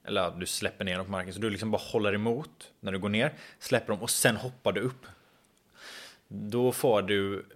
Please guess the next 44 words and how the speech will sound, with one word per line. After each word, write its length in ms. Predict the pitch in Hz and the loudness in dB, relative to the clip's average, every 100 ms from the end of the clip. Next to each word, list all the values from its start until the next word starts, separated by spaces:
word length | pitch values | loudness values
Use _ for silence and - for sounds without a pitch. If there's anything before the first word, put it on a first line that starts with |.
| - | -16
typ 180 | - 98 - - - - _ - 90 | -8 -8 -8 -20 -20 -20 _ -20 -12
den, 520 | 107 107 98 101 101 | 2 4 4 0 -2
alltså 160 | 98 | -4
verkligen 560 | 98 92 123 95 - 131 | -6 4 4 4 2 0
den 120 | 107 | 0
träning 280 | - 95 87 | 0 -2 -2
man 100 | 90 | -6
vill 100 | 87 | 0
ha. 160 | 104 98 | 2 2
Liksom, 300 | 92 95 90 | 0 -6 -8
du 80 | |
har... 340 | 90 101 95 - - - - | -2 2 0 -2 -16 -20 -20
Du 140 | 98 | -10
håller 340 | 98 101 92 90 | -4 0 0 0
emot 340 | 90 123 127 | 0 0 -2
och 60 | 101 | -2
håller 160 | 95 | 0
emot 240 | 90 95 92 | 0 -2 -4
och 0 | |
håller 140 | 92 | -2
emot. 220 | 101 113 | -2 -2
Mindre 260 | 101 98 92 | -2 -4 -4
skaderisk 480 | - 92 87 95 - | -2 -2 -2 -6 -6
när 80 | 87 | -8
man 200 | 87 - - _ | -8 -10 -20 _
håller 200 | 104 95 | -2 -2
emot 260 | 95 92 | -2 -6
jämfört 160 | 92 - | -8 -10
med 160 | 90 87 | -8 -8
när 60 | |
man 160 | 85 82 | -8 -8
liksom 320 | 85 - - - _ _ - - | -10 -12 -16 -20 _ _ -20 -20
ska 460 | - - - 80 - - _ _ _ - | -14 -6 -4 -4 -8 -20 _ _ _ -10
trycka 320 | 104 - 95 | -10 -6 -6
vikten. 300 | 90 - - - - | -6 -8 -12 -14 -18
Och 220 | - 120 | 0 2
sen 80 | 127 | 6
så 60 | |
har 140 | 117 113 | 8 8
du 60 | - | 6
explosiva 380 | 117 - 98 | -4 -4 -2
momentet 340 | 98 101 92 - | 0 0 -2 -6
upp 280 | - - - | -10 -6 -4
då. 160 | 85 | -4